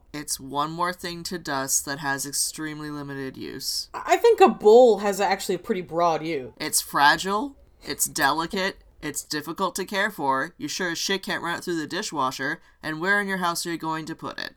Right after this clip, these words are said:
Speaker 2: The kitchen table to hold my fruits.
Speaker 1: Bold of you to assume my kitchen is large enough to have a table. Unless your other wedding gifts to me include a house with a kitchen large enough to have a table in it,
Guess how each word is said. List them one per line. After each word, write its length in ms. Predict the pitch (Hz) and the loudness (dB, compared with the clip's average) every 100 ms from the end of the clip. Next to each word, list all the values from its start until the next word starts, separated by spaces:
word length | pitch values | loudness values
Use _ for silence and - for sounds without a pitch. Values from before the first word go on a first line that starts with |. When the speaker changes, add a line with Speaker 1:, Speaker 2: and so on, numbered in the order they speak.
| - | -14
Speaker 2:
The 100 | 190 | -4
kitchen 360 | - 233 208 | 0 0 -2
table 420 | 196 269 240 147 - | -2 0 0 -2 -8
to 120 | 160 | -4
hold 240 | 196 196 | 0 0
my 120 | 185 | 0
fruits. 580 | 170 226 226 - - - - | -4 -2 -4 -4 -12 -14 -6
Speaker 1:
Bold 240 | 175 196 | -4 -2
of 100 | 220 | -4
you 100 | 220 220 | -6 -4
to 100 | 208 | 0
assume 300 | 202 196 185 | 0 0 -2
my 120 | 175 | -2
kitchen 300 | 185 170 170 | -4 -6 -6
is 100 | 160 | 0
large 240 | 160 156 | 0 0
enough 160 | 160 156 | -2 -6
to 80 | 160 | -2
have 220 | 147 143 | -2 -2
a 40 | |
table. 440 | 135 131 - - - _ _ | -4 -8 -10 -14 -20 _ _
Unless 500 | 165 175 190 202 - - | -2 0 2 2 0 -2
your 200 | 165 180 | 0 4
other 300 | 160 180 180 | 6 6 2
wedding 280 | 175 165 160 | -2 -2 -2
gifts 240 | 151 156 | -2 -2
to 80 | 175 | -2
me 200 | 160 147 | -4 -6
include 360 | 160 180 165 160 | -6 -4 -2 2
a 160 | 151 | 2
house 360 | 156 160 160 - | 4 2 2 -2
with 140 | 165 | -4
a 60 | 165 | -6
kitchen 340 | 165 165 170 | -6 -4 -4
large 260 | 156 156 151 | 0 0 0
enough 160 | 160 147 | -6 -6
to 100 | 156 | -2
have 140 | 147 | -2
a 40 | 143 | -2
table 380 | 156 151 175 | -6 -4 -2
in 80 | 190 | 0
it, 200 | 208 214 | 2 0